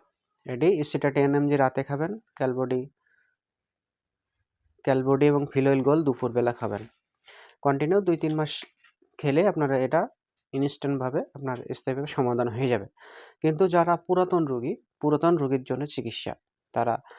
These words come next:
তাদের লক্ষণ, তাদের হরমোন সবগুলো টেস্ট করার পরে বিশেষ কারণ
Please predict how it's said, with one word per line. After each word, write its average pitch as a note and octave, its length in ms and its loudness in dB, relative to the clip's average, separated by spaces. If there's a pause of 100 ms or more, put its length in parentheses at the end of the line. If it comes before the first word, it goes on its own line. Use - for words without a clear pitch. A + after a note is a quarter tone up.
(140)
তাদের C#3+ 240 2
লক্ষণ, D3 500 -2 (480)
তাদের C3+ 280 4
হরমোন C3 520 0
সবগুলো C#3+ 380 0
টেস্ট C#3+ 340 -2
করার A#2 260 -2
পরে B2 260 -6 (320)
বিশেষ B2+ 480 -4
কারণ C3 400 -2